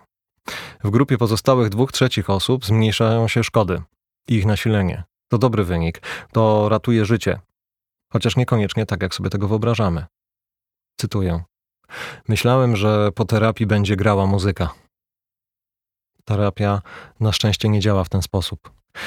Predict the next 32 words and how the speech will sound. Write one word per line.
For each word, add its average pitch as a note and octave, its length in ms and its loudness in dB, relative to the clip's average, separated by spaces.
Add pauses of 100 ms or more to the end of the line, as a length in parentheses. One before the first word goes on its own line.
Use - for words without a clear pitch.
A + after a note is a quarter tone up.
(200)
Dzięki A2+ 260 2
leczeniu A#2+ 500 2
odzyskuje A#2 520 0
się A2+ 180 0
szansę, G2 500 0 (160)
a G#2 60 0
to A2+ 120 0
znaczy, A2 280 2
że G#2 240 2
bez G2+ 200 0
terapii G#2+ 380 0
tej G#2+ 120 0
szansy G#2 300 0
po F#2 100 -6
prostu G#2+ 360 -2
zwyczajnie G2 580 0
nie G2 220 2
ma. D#2+ 220 -2 (800)
Czym A2+ 140 2
jest G#2+ 180 -4
szansa? A#2 480 0 (520)
Tutaj, A#2 300 0
w - 40 -6
tej A2+ 120 0
sytuacji, G#2+ 540 0 (140)
szansa A2+ 300 2
będzie G2+ 300 2 (200)
wyborem, G2 600 0 (360)
podstawowym A2 640 0
prawem G#2 360 2
ludzkim G2+ 420 0
do F#2+ 220 2